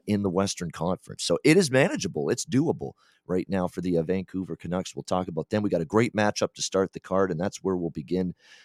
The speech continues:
uh, on this Monday slate. Carolina Hurricanes, Washington Capitals. We've got, uh, Carolina minus one thirty, uh, road favorites in this game. Uh, the total six across the board. Uh, when I look at this matchup, uh, look, Carolina's had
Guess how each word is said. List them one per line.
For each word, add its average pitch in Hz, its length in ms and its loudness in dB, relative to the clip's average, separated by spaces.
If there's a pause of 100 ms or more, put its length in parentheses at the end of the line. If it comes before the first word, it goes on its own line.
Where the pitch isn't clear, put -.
(100)
uh, - 140 -4
on 95 180 2
this 92 180 -4
Monday 95 280 0
slate. 95 400 0 (240)
Carolina 123 520 8
Hurricanes, 101 600 0
Washington 101 500 0
Capitals. 92 560 -4
We've 73 80 -20
got, 82 280 -2
uh, 76 120 -2
Carolina 104 520 2
minus 92 340 -2
one 156 200 -2
thirty, 117 400 4 (300)
uh, 95 120 4
road 110 280 4
favorites 107 420 0
in 101 80 -4
this 104 200 -2
game. 101 300 -2 (180)
Uh, 80 100 0
the 71 100 -4
total 107 320 4
six - 360 -2
across 101 380 -2
the - 60 -12
board. 98 400 4 (320)
Uh, 87 120 4
when 113 160 2
I 151 80 8
look 165 180 4
at 135 60 -2
this 123 160 -2
matchup, 123 380 2 (100)
uh, 90 60 4
look, 117 220 4 (100)
Carolina's 139 500 2
had 101 220 2